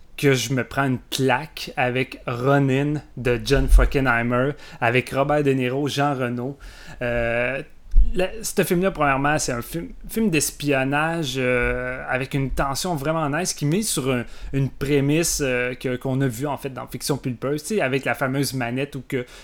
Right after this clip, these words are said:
toute l'histoire est basée sur cette manette-là, qu'on sait pas c'est quoi, mais tu sais, juste le mystère de ça fait avancer l'intrigue de tout le monde.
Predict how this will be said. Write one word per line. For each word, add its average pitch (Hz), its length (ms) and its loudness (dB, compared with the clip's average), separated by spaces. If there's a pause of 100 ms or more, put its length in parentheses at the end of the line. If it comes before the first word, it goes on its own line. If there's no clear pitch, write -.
(460)
toute 202 220 0
l'histoire 151 460 0
est 139 40 0
basée 123 320 -2
sur 139 320 -6
cette - 160 -6
manette-là, 127 560 -2
qu'on 131 180 -8
sait - 140 -8
pas - 180 -4
c'est 131 220 -2
quoi, 135 280 2
mais 131 140 -2
tu - 60 -10
sais, 139 160 -4
juste 131 220 -8
le 139 40 -2
mystère 131 340 -4
de 120 140 -6
ça 131 260 -4
fait 123 380 -2
avancer 120 500 0
l'intrigue 123 440 -6
de 123 100 -8
tout 123 100 -10
le 120 60 -6
monde. 117 320 -6